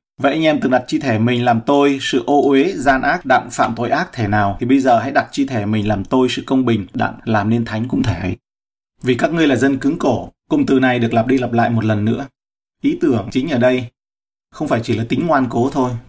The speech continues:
mà họ còn ngoan cố chống lại Đức Chúa Trời. Miêu tả cái hình ảnh một con bò hoặc con lừa chống cự lại bác nông dân, giằng co và khiến cổ của nó căng cứng lại.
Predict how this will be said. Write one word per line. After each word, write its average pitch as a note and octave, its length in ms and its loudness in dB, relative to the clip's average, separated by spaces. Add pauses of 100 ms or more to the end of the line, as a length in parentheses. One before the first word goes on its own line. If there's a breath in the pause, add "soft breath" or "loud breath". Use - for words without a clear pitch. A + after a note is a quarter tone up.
mà A2+ 120 0
họ A2+ 160 0
còn G#2 240 -4
ngoan A#2 200 2
cố A2+ 240 -2
chống B2 200 -2
lại - 200 -4
Đức A2 160 -8
Chúa - 100 -10
Trời. F2+ 260 -8 (580)
Miêu D3 220 2
tả A2+ 220 0
cái C#3 100 -4
hình A#2+ 180 2
ảnh G2+ 260 -2 (360)
một A#2 140 0
con C#3 180 2
bò A2 400 2
hoặc A#2 180 -2
con B2+ 140 0
lừa A#2+ 360 2
chống D3 240 -2
cự C3+ 140 0
lại G#2 140 -2
bác C3+ 220 -2
nông B2+ 160 -2
dân, A#2+ 240 0 (100)
giằng G#2+ 280 0
co B2 240 2
và G#2 100 -4
khiến - 360 -2
cổ E2 360 -2
của A2 60 -10
nó G2+ 260 -6 (120)
căng A#2+ 220 -2
cứng A#2+ 240 -2
lại. - 120 -4